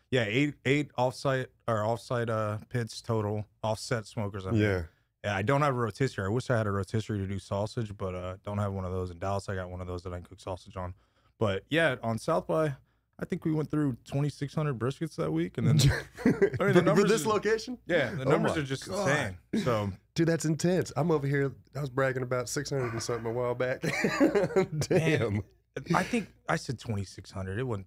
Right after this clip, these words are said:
Speaker 1: it wasn't quite that.
Speaker 2: Well, still.
Speaker 1: Yeah, it was about, it was about three hundred a day, twenty-one hundred.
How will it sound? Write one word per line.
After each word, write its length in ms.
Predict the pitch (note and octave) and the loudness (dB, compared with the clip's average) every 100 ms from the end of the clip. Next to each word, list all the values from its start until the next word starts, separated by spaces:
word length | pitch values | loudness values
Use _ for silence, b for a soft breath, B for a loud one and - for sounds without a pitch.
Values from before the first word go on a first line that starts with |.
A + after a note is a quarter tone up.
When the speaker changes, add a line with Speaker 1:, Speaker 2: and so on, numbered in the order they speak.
| _ | _
Speaker 1:
it 40 | C3+ | -2
wasn't 220 | B2+ F#2+ | 0 -2
quite 240 | - F2+ | -8 -10
that. 120 | - - | -6 -4
Speaker 2:
Well, 80 | |
still. 400 | - - C#3 F#2+ - _ _ | -2 0 2 2 -2 _ _
Speaker 1:
Yeah, 160 | E3 E3 | 0 2
it 20 | |
was 120 | E3 | 0
about, 200 | E3+ E3+ | 0 0
it 40 | E3 | 0
was 100 | E3+ | 0
about 200 | D#3 D3 | -2 0
three 140 | D3+ | 0
hundred 280 | C3+ G#2+ G2 | 0 -2 -4
a 40 | |
day, 80 | F#2+ | -6
twenty-one 420 | - D3 A#2+ A2+ | -2 0 0 -2
hundred. 340 | F#2 F2+ F2 | -4 -8 -14